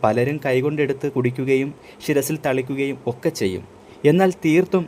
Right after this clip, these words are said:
തെറ്റായ ഒരു കാര്യമാണിത്. ഇത്തരത്തിൽ ചെയ്യുന്നത് നമ്മുടെ ശരീരത്തിൽ നെഗറ്റീവ് എനർജി ഉണ്ടാക്കുന്നതിന്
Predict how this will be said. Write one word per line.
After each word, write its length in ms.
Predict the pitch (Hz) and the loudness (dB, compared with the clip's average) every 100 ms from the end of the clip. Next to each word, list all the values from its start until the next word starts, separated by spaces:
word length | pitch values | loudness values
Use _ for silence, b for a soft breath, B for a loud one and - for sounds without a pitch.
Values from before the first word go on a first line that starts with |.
| - - | -4 0
തെറ്റായ 440 | 127 127 170 170 156 | 0 0 0 2 0
ഒരു 100 | 143 | -2
കാര്യമാണിത്. 580 | 117 104 117 110 95 95 - - B B B 110 | -4 -4 -2 -2 -2 -6 -10 -16 B B B -6
ഇത്തരത്തിൽ 360 | 104 123 120 143 143 | 2 0 2 -4 0
ചെയ്യുന്നത് 360 | 131 135 135 131 - | 0 0 -2 -4 -4
നമ്മുടെ 240 | 131 147 165 165 | -2 0 0 0
ശരീരത്തിൽ 460 | 139 143 151 151 135 123 | 0 0 0 -2 -4 -2
നെഗറ്റീവ് 480 | 123 135 131 185 170 | -2 -2 0 2 2
എനർജി 260 | 160 143 143 117 | 0 -2 -4 -4
ഉണ്ടാക്കുന്നതിന് 680 | 110 120 123 131 120 113 | -2 -4 -2 -2 -4 -6